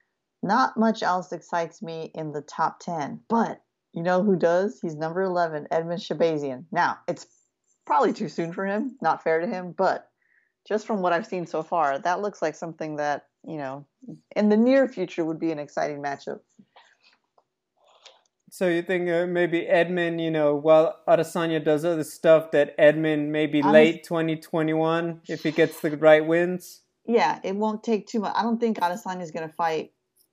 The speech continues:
Speaker 1: again this year. And so we get him early twenty twenty-one. I think maybe by July, we could see Edmund being really close to that shot, because look who's ahead of him: Uriah Hall, Chris Weidman, Kelvin Gastelum.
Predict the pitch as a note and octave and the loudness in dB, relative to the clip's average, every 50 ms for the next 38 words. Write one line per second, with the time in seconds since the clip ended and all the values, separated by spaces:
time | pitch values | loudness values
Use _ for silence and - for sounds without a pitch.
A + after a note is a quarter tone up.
0 | _ _ _ _ _ - E3+ D#3 D#3 E3+ D#3+ D#3 D3+ D3 C#3+ C#3 B2+ - - E3 | _ _ _ _ _ -12 -10 -8 -6 -4 -4 -4 -4 -4 -6 -6 -8 -8 -6 -2
1 | E3 F3 E3+ D#3 D3+ E3+ A#3 D#4 - - _ _ _ _ _ _ _ _ _ - | 2 4 4 4 4 2 0 -2 -6 -12 _ _ _ _ _ _ _ _ _ -8
2 | D#3+ D#3+ D#3 D#3 - E3 D#3+ D3+ D3+ D3 D3+ D#3 D3+ D3+ E3+ E3 D#3 D3+ D3+ - | -8 -6 -6 -2 2 2 4 4 4 4 2 0 0 0 0 0 0 -2 -6 -4
3 | - F3 E3+ E3+ E3+ D#3+ - F#3+ F3 E3+ E3 D#3+ - F#3+ E3 D#3+ D#3+ D#3 D#3 E3 | -4 -4 -2 -4 -6 -8 -8 -8 -8 -8 -8 -8 -8 -8 -6 -4 -4 -4 -2 -2
4 | E3 E3+ F3 F#3 G3+ G#3+ A3 _ _ _ _ _ _ _ _ _ _ _ - C#3 | -2 -2 0 0 0 0 -2 _ _ _ _ _ _ _ _ _ _ _ -8 -8
5 | D#3 D#3 - F3 E3+ D#3+ - E3 E3 D#3+ D#3+ D3+ D#3+ D#3+ D#3 D#3 D3+ D3+ D3 D3 | -8 -2 -2 -2 -4 -2 -2 -2 0 0 0 0 0 0 2 2 4 2 2 2
6 | C#3+ - - - - D#3+ D3 D3 D3 C#3 - F3+ F3 D#3+ D#3 E3+ F#3 G3 E3+ D3+ | 0 -4 -6 -4 0 2 2 2 2 0 0 0 2 2 2 2 2 2 2 0
7 | A3 A3 - _ _ _ _ _ _ _ _ _ _ _ _ _ _ _ _ _ | 0 -4 -8 _ _ _ _ _ _ _ _ _ _ _ _ _ _ _ _ _
8 | - D3+ E3+ D#3 - G3 F3+ - - E3+ E3+ D3+ A#2+ D#3+ E3 D#3 D#3 D#3 D3+ D3+ | -10 -8 -8 -2 -2 -2 -2 -2 -4 -4 -2 0 0 0 0 0 -2 -2 -4 -4
9 | D3 C#3+ C#3+ _ _ _ _ - - - F3 E3+ E3+ E3 D#3+ D#3 G3 A#3+ C4+ C4+ | -6 -8 -10 _ _ _ _ -18 -8 -6 -6 -4 -4 -4 -2 0 2 2 2 2
10 | A#3+ - - - B3 C4 - - - G3 E3 E3 E3 - F#3+ F3+ G#3+ G#3+ B3+ A3+ | 0 -2 -4 -2 0 0 0 0 -2 -2 -2 -2 0 -2 0 0 2 2 2 0
11 | A#3 D4 D4+ - C#4+ C4 A#3+ A#3 A#3+ A3 G#3 F#3 F3 D#3+ D3+ C#3+ D3+ E3 F3 F#3 | 0 -2 -4 -2 0 0 0 0 0 -2 -4 -6 -6 -8 -6 -6 -4 -2 -2 -4
12 | F3+ F3 E3 D#3 D3+ D3+ - - G3 F#3+ F#3 - E3 D3+ D3 D3 D3 D3 D3 D3 | -4 -4 -4 -4 -4 -6 -6 -6 -6 -6 -6 -6 -6 -4 -4 -4 -4 -6 -8 -8
13 | D3 - _ _ _ - G3 G3 F#3+ F3+ F3+ D#3 D#3 D#3 E3 - - - E3 D#3 | -10 -14 _ _ _ -6 -4 -4 -2 -2 -2 -2 0 -2 -2 -2 -6 -8 -6 -6
14 | D#3 D3+ D3+ | -6 -6 -8